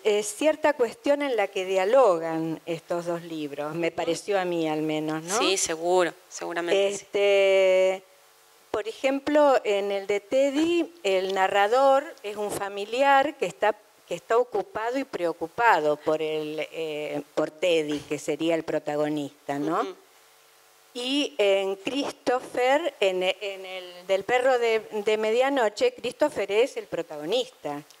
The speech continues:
Speaker 2: Eso es muy interesante, ¿no?
Speaker 1: Y uno va, este,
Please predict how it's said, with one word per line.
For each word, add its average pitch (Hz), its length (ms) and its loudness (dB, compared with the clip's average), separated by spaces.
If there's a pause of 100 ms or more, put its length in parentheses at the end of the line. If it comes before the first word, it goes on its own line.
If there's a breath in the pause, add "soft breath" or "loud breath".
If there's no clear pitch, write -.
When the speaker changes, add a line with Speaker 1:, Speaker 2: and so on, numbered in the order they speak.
(140)
Speaker 2:
Eso 190 240 0
es 233 40 -2
muy 233 140 2
interesante, 190 640 0
¿no? 208 160 0
Speaker 1:
Y 214 80 -4
uno 277 300 2
va, 277 460 4
este, 196 920 0